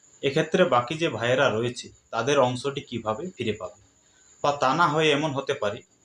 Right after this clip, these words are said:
যে বাবা একটি জমি ক্রয় করেছেন, তার দলিল রয়েছে, বাবা সেই জমিটি রেকর্ড বা মিউটেশন না করেই মারা গেছেন। এমন অবস্থায় একজন ভাই সেই দলিলে জমিটি সম্পূর্ণভাবে রেকর্ড করে নেয়। তো এক্ষেত্রে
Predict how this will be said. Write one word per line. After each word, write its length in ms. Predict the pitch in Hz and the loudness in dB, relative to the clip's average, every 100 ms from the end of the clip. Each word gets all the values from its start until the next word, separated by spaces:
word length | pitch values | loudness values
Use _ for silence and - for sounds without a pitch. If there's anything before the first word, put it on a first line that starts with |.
| _ - | _ -10
যে 60 | 123 | 0
বাবা 260 | 117 123 151 | 2 4 4
একটি 220 | 151 - 165 | 4 -4 -2
জমি 260 | 127 135 135 | -2 -2 -4
ক্রয় 260 | 135 139 | 0 0
করেছেন, 360 | 139 139 139 165 - | 0 -2 -2 -14 -6
তার 160 | 120 123 | 0 0
দলিল 280 | 113 117 127 131 | 0 0 0 -2
রয়েছে, 360 | 127 127 - - _ _ _ _ - | -2 -2 -4 -16 _ _ _ _ -2
বাবা 200 | 123 170 | 2 2
সেই 200 | 170 147 | 2 -2
জমিটি 280 | 143 156 170 | -2 -2 -2
রেকর্ড 340 | 139 127 147 - | 0 2 0 0
বা 100 | 151 | -2
মিউটেশন 460 | 123 123 127 - 123 | -2 -4 -6 -4 -2
না 120 | 110 | -2
করেই 280 | 107 123 202 196 | -2 -4 -4 -2
মারা 200 | 120 107 | 2 2
গেছেন। 280 | 95 - - _ _ _ - | 0 -8 -20 _ _ _ -6
এমন 180 | 131 156 | 0 4
অবস্থায় 440 | 175 180 185 - 170 | 6 6 4 4 4
একজন 280 | 143 139 160 123 | 4 2 0 2
ভাই 200 | 120 110 120 - | 0 0 -2 -12
সেই 200 | - 139 127 | -4 -2 2
দলিলে 340 | 123 135 147 185 | 2 2 0 0
জমিটি 340 | 127 123 135 139 - | 2 0 0 -4 -2
সম্পূর্ণভাবে 720 | 110 110 127 127 104 123 107 95 - _ 107 | -4 -4 -4 -2 0 2 0 -2 -12 _ -4
রেকর্ড 280 | 110 110 101 | -2 0 -2
করে 200 | 117 120 | -2 0
নেয়। 220 | 104 92 - _ _ _ _ - | 0 -2 -8 _ _ _ _ 0
তো 20 | |
এক্ষেত্রে 460 | 139 139 151 - | 0 2 -2 2